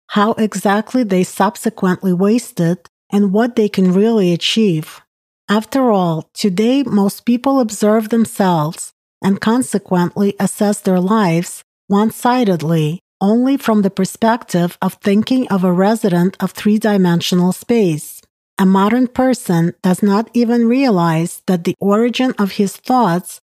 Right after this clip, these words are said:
is related to a completely different dimension. However, he is constantly living in his dreams and thoughts, while the surrounding reality for him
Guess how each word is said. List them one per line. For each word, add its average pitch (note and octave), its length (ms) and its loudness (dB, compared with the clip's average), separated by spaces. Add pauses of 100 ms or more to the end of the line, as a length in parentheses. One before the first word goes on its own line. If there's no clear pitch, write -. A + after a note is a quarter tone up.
is F#3+ 220 -2
related G#3+ 560 2
to G3 160 0
a F#3+ 40 -2
completely G#3 600 0
different F#3+ 500 0
dimension. F3+ 920 0 (180)
However, G3 800 0
he - 160 -2
is G3+ 140 -2
constantly A#3 600 -2
living A3 440 2
in G#3 120 2
his F#3+ 280 -2
dreams A3+ 540 0
and F3 260 0
thoughts, F#3+ 600 0
while F#3 240 0
the F#3+ 100 0
surrounding G3 720 0
reality F#3 580 2
for F3 200 -2
him F3 480 2